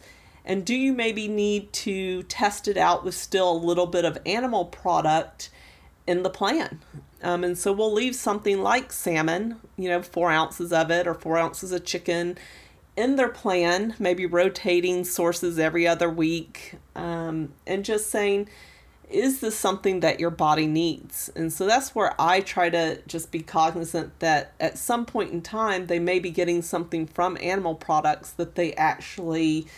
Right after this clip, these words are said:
you know, do, do need. And some of my most successful, very plant-based, plant-forward, who consider themselves to be practicing a vegan lifestyle, have actually left room for about once a week to have a small amount of animal product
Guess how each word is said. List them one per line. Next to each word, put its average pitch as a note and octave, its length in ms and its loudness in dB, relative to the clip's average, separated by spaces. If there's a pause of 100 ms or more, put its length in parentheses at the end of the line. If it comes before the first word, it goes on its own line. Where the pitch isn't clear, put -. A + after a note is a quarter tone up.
(320)
you F3+ 160 2
know, E3 180 2
do, F3 420 2
do F3 320 2
need. F3 480 -2 (200)
And E3 420 0
some A3+ 220 -2
of A3 120 -4
my G3 160 0
most F#3 320 -2
successful, - 760 0
very F3 460 2
plant-based, F3 1080 0
plant-forward, F3 840 0 (480)
who E3+ 380 6 (280)
consider D4 480 -2
themselves B3+ 560 2
to - 60 -18
be G#3 120 -4
practicing - 640 0
a F3+ 100 4
vegan D#3 480 0
lifestyle, G3+ 800 0 (340)
have C#4 160 2
actually C4 460 2
left G#3+ 380 0
room F#3 260 0
for F#3 140 -4
about D#3+ 300 2
once E3+ 280 0
a F3 60 2
week E3 340 0
to F#3 80 -10
have E3+ 220 0
a D3+ 80 2
small D#3+ 400 0
amount D#3 300 0
of D3+ 140 -6
animal D#3 340 0
product D3+ 680 0